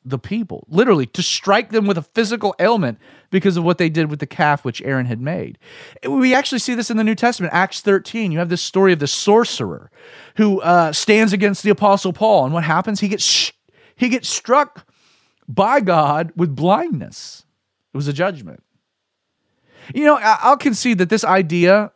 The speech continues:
that God was illustrating for his people the severity of sin by striking people with Siraath is something we might find disconcerting. And it would be theologically wrong to just jump to the conclusion that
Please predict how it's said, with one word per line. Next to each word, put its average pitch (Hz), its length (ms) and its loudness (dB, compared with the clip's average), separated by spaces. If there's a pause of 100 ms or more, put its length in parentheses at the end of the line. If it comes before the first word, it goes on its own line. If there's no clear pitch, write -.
that 160 160 -4
God 165 260 4
was 160 160 0
illustrating 175 540 0
for 147 140 -2
his 143 180 -2
people 165 260 -4
the 147 120 -2
severity 147 480 2
of 123 80 -4
sin 151 240 -2
by 131 100 0
striking 151 580 0
people 160 440 -2 (180)
with 147 140 0
Siraath 175 880 2
is 156 120 0
something 175 640 0
we 160 140 -2
might 170 260 0
find 143 300 0
disconcerting. 143 920 -2 (400)
And 233 120 2
it 285 140 2
would 302 120 2
be 269 120 4
theologically 214 840 4
wrong 175 380 4
to 175 100 -2
just 156 280 -2
jump 196 260 2
to 180 60 -4
the 165 120 2
conclusion 160 500 0
that 196 160 -2